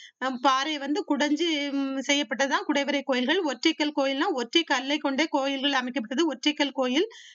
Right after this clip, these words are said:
கட்டுமான கோயில்களும் போது தன்னுடைய தேவைக்கேற்ப எந்த இடத்துல எப்படி அமைக்கணுமோ அவ்வாறு அமைக்கப்படக்கூடியதான் கட்டுமான கோயில்கள். புடைப்பு சிற்பங்களும் போது அந்த பாறையிலேயே என்னன்னு சொன்னா, அந்த சிற்பமானது வெளியே தெரியக்கூடிய அளவுல ஒரு பக்கமே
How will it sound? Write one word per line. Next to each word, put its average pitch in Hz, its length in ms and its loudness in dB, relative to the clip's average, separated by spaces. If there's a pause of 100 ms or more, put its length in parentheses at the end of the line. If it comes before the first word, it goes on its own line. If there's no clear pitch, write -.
கட்டுமான 359 540 0
கோயில்களும் 302 500 0
போது 294 200 -2
தன்னுடைய 262 460 0
தேவைக்கேற்ப 285 640 2
எந்த 285 300 0
இடத்துல 294 260 0
எப்படி 302 320 2
அமைக்கணுமோ 277 420 0
அவ்வாறு 285 400 0
அமைக்கப்படக்கூடியதான் 262 800 0
கட்டுமான 285 480 2
கோயில்கள். 269 400 0
புடைப்பு 359 360 0
சிற்பங்களும் 277 480 -2
போது 269 240 0 (360)
அந்த 294 280 0
பாறையிலேயே 311 680 2
என்னன்னு 302 200 2
சொன்னா, 294 380 0
அந்த 302 180 0
சிற்பமானது 302 580 0
வெளியே 302 320 0
தெரியக்கூடிய 294 580 2
அளவுல 262 380 0
ஒரு 285 280 0
பக்கமே 294 400 0